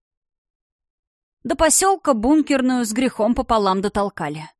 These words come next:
На лыжах девка едва стояла. Она, как выяснилось, лыжи до сих пор и видела-то пару раз издали. Куда бункерным на них ходить?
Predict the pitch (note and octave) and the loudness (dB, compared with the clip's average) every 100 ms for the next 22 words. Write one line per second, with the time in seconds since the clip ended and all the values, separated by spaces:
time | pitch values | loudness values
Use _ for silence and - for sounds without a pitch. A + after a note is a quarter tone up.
0 | _ _ B3+ C4+ C#4+ C#4+ C4 B3 G#3+ D4 | _ _ 0 2 2 0 -2 -4 -2 -4
1 | - C#4 B3+ A#3 C#4 D4+ - C#4+ D#4 D4+ | -2 -6 -4 -2 -2 -2 -2 0 2 0
2 | E3 - _ _ - A3+ A#3+ C4+ - - | -4 -12 _ _ -4 0 2 0 -4 -20
3 | _ - - A3 C4+ D#4+ - C4 B3+ - | _ -4 -4 -2 0 0 0 0 0 -2
4 | - - F4 F4 D4 A#3+ C#4 C#4 - D4+ | -6 -2 0 2 0 0 0 -2 -2 0
5 | C#4+ C4+ D4 D#4+ A3+ - F3 A#3+ G3+ A#3 | 0 0 0 0 -2 -2 -2 0 2 2
6 | A#3 - - C4 F3+ F3 D3+ - _ - | 0 -2 -2 -2 -2 -6 -6 -12 _ -4
7 | G4 F#4+ C#4+ G#3 D#4+ D4 A3+ F#3+ F#3+ A#3 | 0 4 2 4 2 2 0 0 0 2
8 | C#4 G#3+ - C#4 G3+ - - | 2 0 -2 -2 -2 -8 -16